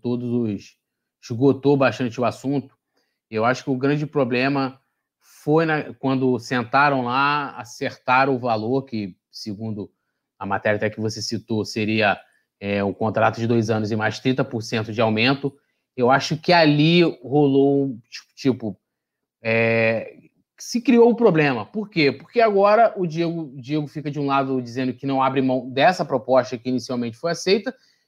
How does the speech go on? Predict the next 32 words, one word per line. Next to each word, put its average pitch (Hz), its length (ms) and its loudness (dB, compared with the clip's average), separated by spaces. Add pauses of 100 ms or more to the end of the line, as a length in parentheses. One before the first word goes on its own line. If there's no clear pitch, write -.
e 254 80 4
o 277 80 2
Flamengo, 196 540 4
a 180 60 8
alta 175 280 4
cúpula, 180 360 0
vai 180 160 4
lá 165 160 4
e 170 40 -2
fala, 175 240 4
"Ó, - 960 -2
a 92 60 -16
gente 120 220 -8
tem 135 100 -2
a 131 60 0
proposta 127 540 -2
aqui 196 480 -6
e 233 40 -4
não 220 140 -2
vai 190 140 2
abrir 196 180 2
mão 185 160 0
também." 170 520 -2 (580)
Então, 160 340 0
se, 165 320 -4
talvez 180 300 2
se 208 80 -10
não 220 100 0
tivesse 185 380 -2
acontecido 147 580 -6
isso, - 560 -6 (300)
é, 131 500 2